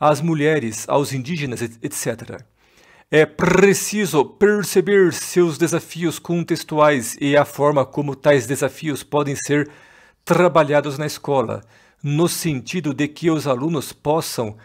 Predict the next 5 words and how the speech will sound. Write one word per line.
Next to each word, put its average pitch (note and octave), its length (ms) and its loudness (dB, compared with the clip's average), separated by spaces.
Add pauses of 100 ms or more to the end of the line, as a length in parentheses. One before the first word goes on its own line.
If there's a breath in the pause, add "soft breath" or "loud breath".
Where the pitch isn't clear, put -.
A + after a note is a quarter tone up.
(220 soft breath)
aprender D#3 800 -4
a C#3+ 200 0 (380 soft breath)
respeitar D#3 960 -2
as C3 300 -2
diferenças. - 920 -12